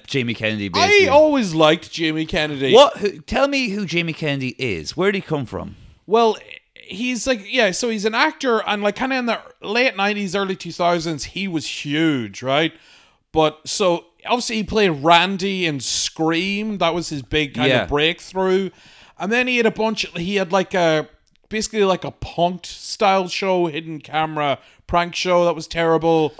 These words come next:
Speaker 2: He had a movie called Malibu Most
Speaker 1: The white,
Speaker 2: Wanted.
Speaker 1: the white rapper movie,
Speaker 2: Yeah,
Speaker 1: yeah.
Speaker 2: where he played a wigger. And he, he himself liked to do, like, comedy raps or whatever. Like, I never liked any of that shit, but I thought he was a pretty funny character actor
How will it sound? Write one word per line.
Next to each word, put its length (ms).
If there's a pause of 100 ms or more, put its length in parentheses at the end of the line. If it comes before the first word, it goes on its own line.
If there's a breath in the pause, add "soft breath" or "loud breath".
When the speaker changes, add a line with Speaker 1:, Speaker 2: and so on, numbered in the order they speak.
(260 loud breath)
Speaker 2:
He 120
had 80
a 60
movie 320
called 380
Malibu 560
Most 260
Speaker 1:
The 80
white, 360
Speaker 2:
Wanted. 180
Speaker 1:
the 80
white 220
rapper 340
movie, 220
Speaker 2:
Yeah, 200
Speaker 1:
yeah. 60
Speaker 2:
where 60
he 80
played 240
a 60
wigger. 640 (280 soft breath)
And 200
he, 340
he 220
himself 580
liked 240
to 60
do, 200
like, 200
comedy 480
raps 420
or 60
whatever. 420 (300 soft breath)
Like, 180
I 80
never 320
liked 320
any 140
of 40
that 200
shit, 200
but 120
I 60
thought 240
he 60
was 140
a 40
pretty 360
funny 640
character 640
actor 600